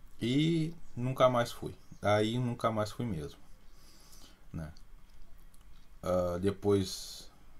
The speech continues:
nessa época eu ainda tava na religião afrodescendente. Ah, e depois, aí depois eu saí e fui pra, pra potres-, protestante, que é a,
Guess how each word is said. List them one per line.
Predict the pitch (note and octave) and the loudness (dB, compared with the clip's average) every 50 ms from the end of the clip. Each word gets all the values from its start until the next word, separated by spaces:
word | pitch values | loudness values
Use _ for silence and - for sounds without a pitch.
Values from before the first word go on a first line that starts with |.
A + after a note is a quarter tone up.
| - - - - - - | -16 -18 -20 -16 -8 -4
nessa | F#2+ F#2 F2+ - F2+ | -2 -2 0 0 0
época | F2 - - F#2+ | 0 0 -2 0
eu | F2+ | 0
ainda | F2 E2 | 0 0
tava | - F2 E2+ E2+ E2+ F2 D#2+ D#2+ - - - - - - - - - - - - - - - - - - - - - - - - - - - - - | 2 2 2 2 2 0 -2 -2 -4 -8 -14 -16 -18 -20 -18 -18 -18 -18 -18 -20 -20 -18 -18 -18 -16 -16 -18 -16 -16 -18 -18 -18 -16 -16 -16 -10 -6
na | F#2+ F2+ F2 | -4 -2 -2
religião | F2 E2 D#2+ F2 F2+ F#2 F#2 F2+ E2 F2+ F2 F2 | 0 -2 -2 -2 -2 -2 -2 -2 -2 -2 -2 0
afrodescendente. | F2 E2 - - - E2 E2+ E2 - - F2+ F#2+ G2 G2 A#2 D3 D3 - - - - - - - - - - - - - - - - - - - - - - - - - - - - - | -2 -2 -4 -6 -6 -4 -4 -4 -2 -2 -2 0 0 0 0 0 -2 -4 -8 -8 -10 -8 -10 -8 -8 -8 -8 -8 -10 -12 -10 -8 -6 -6 -6 -4 -6 -6 -4 -4 -4 -4 -4 -6 -6 -6
Ah, | - G#2+ G2+ G2+ G2 G2 F#2+ F#2+ F#2+ F#2+ F#2 F2+ F2+ - - - - | -4 -2 0 0 0 0 0 -2 -2 -2 -2 -2 -4 -4 -4 -4 -2
e | G#2+ G#2+ G#2+ A2 A2 A2+ A2+ A2+ A2+ A2+ A2 A2 A2 G#2+ G#2+ G#2 G#2+ | -2 -2 0 0 0 0 0 0 -2 -2 -2 -2 -4 -4 -4 -2 0
depois, | A2 A2+ A2 - - - A2+ A2 A2+ A#2 A#2+ A#2+ B2 A#2+ A#2+ A#2 - - - - - - - - - - | 0 0 0 -2 -4 -2 0 0 2 2 2 2 0 0 -2 -4 -4 -6 -6 -6 -6 -6 -6 -4 -2 0
aí | G#2 G#2+ | 2 4
depois | G#2+ G#2+ G#2 - G#2+ G#2+ G#2 | 4 4 6 6 6 6 6
eu | - | 4
saí | G#2+ G#2 G2+ | 2 2 2
e | G2+ | 2
fui | - G#2 G#2 | 0 -2 -2
pra, | G2 - G#2 G2+ G2+ G2+ G2 F#2 F2+ F#2 F2 F2+ F2 F2+ F#2 - - - - - - - - - - - - - - - - - - - - - - - - - - - - - - - - - - - - - - - | 0 0 2 2 4 2 2 2 0 -2 -2 -2 -4 -6 -6 -8 -8 -8 -8 -10 -10 -10 -10 -10 -10 -10 -12 -10 -10 -12 -12 -10 -12 -12 -10 -10 -10 -10 -10 -12 -12 -12 -14 -12 -10 -10 -10 -10 -10 -10 -10 -8 -6 -2
pra | - F#2 F#2 | 0 0 0
potres-, | - - F#2+ F#2+ - G2 G2+ G2+ - - - - - - - - - - - - - - - - - - - - - - - | 2 0 0 0 2 2 2 2 0 -6 -10 -12 -14 -14 -14 -14 -16 -16 -14 -14 -12 -12 -10 -6 -6 -6 -6 -6 -6 -8 -4
protestante, | - G2+ G2+ G2 - G#2+ G#2 - - - E2 D#2+ D#2+ - - - | -2 0 0 2 2 0 0 0 -2 -2 -2 -2 -2 -4 -8 -8
que | - E2+ E2+ | -4 -2 0
é | |
a, | E2+ E2 E2+ E2+ E2+ E2+ E2+ E2 E2 E2 D#2+ D#2 | 2 2 2 2 0 0 -2 -2 -2 -4 -4 -6